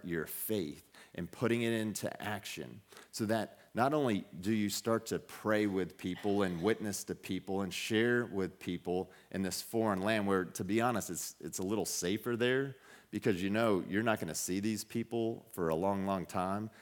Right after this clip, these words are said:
until you come back again. And so you get a little more bold when you do it. But I, I think it jumpstarts your engine so that when you come back home,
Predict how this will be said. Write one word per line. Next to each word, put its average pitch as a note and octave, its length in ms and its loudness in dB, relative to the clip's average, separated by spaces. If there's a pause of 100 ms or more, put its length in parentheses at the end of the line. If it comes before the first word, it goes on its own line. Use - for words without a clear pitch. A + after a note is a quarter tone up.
(100)
until - 220 0
you F#2 140 2
come F2+ 220 -6
back E2+ 340 0
again. F2+ 480 -2 (340)
And F2+ 120 -6
so G#2+ 120 2
you F#2 200 4
get G2 160 2
a G2+ 40 4
little G2 240 2
more E2+ 220 2
bold F2 640 -2 (200)
when G2+ 140 -2
you G2+ 120 0
do G#2+ 240 2
it. - 100 0 (380)
But G#2 100 2
I, A2+ 160 8
I A2+ 80 -2
think C#3+ 220 -4
it D#2 140 0
jumpstarts A#2 760 0
your F#2 180 0
engine G2 420 -2
so F2+ 120 -6
that G2+ 140 2
when G#2 160 -2
you F#2 100 0
come A#2+ 340 -4
back G2 300 0
home, F#2+ 460 -4